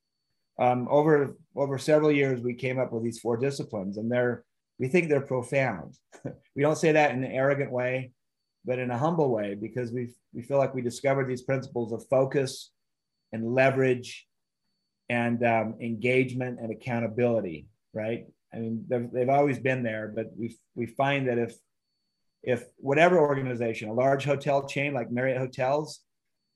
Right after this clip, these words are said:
or an elementary school, if they will practice these disciplines,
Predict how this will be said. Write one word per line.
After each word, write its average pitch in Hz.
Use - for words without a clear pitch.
or 127
an 123
elementary 143
school, 98
if -
they 135
will 131
practice 131
these 120
disciplines, 110